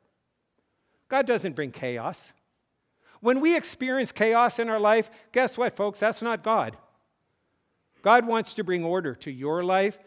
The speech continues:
and to my life, to our church, to our community. That's what God's in. God's in the order business. Verses two and three of Genesis one, "The earth was formless and empty,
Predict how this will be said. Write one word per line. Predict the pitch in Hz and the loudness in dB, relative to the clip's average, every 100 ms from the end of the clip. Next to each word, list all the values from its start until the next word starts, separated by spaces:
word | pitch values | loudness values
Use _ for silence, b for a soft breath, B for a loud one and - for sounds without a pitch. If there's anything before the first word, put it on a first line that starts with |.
| b b | b b
and | 143 | -12
to | - | -10
my | 139 139 156 | -6 -2 -2
life, | 147 120 107 - _ _ _ _ _ _ _ | -2 -6 -10 -16 _ _ _ _ _ _ _
to | 208 | -4
our | 196 | -4
church, | - 247 165 - - - _ _ _ _ - | -2 -2 -2 -8 -20 -20 _ _ _ _ -6
to | 196 | -6
our | |
community. | - 185 202 208 165 117 - _ _ _ _ _ _ | -4 -4 -2 0 -2 -4 -10 _ _ _ _ _ _
That's | 254 269 | -6 -4
what | 330 - | -6 2
God's | 233 247 254 | 2 2 0
in. | 339 139 - | -6 -8 -6
God's | 151 214 185 | -2 -2 0
in | 196 208 | -2 -2
the | 208 220 b b | -6 -8 b b
order | 262 349 294 139 - | -2 0 0 -4 -4
business. | 165 147 135 123 - - _ _ _ _ _ _ _ _ _ | -4 -4 -6 -10 -12 -18 _ _ _ _ _ _ _ _ _
Verses | 220 196 208 | 0 2 -2
two | - 240 | -6 -2
and | 190 160 | -2 -2
three | 226 226 156 | -2 0 0
of | 139 | 0
Genesis | - 190 185 - 180 147 | -2 -2 -2 -4 -8 -4
one, | 220 196 143 | 0 0 -2
"The | 175 | -2
earth | 202 214 214 | 2 0 0
was | 185 - | -6 -6
formless | - 254 311 302 - | -4 -2 -2 -4 -4
and | 247 233 | -8 -2
empty, | 240 226 165 127 | -4 -2 -6 -6